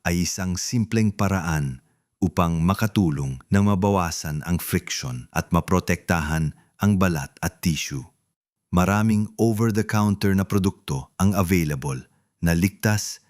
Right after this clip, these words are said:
at madaling gamitin. Tanumin ang iyong doktor kung ano ang angkop para sa iyo, lalo na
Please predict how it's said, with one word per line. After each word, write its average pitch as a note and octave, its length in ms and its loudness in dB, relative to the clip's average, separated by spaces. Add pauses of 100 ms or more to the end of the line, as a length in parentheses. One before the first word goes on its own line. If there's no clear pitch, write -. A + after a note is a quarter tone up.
(180)
at A#2 160 -2
madaling D2+ 560 0
gamitin. D#2+ 640 -2 (720)
Tanumin G#2+ 560 4
ang G2 160 2
iyong F#2+ 320 2
doktor E2 720 -4
kung F#2+ 240 2
ano G2+ 400 2
ang F#2 160 -2
angkop F2+ 560 -4 (160)
para E2 240 0
sa - 160 -6
iyo, D2 400 -6 (400)
lalo D#2 320 0
na D#2 320 0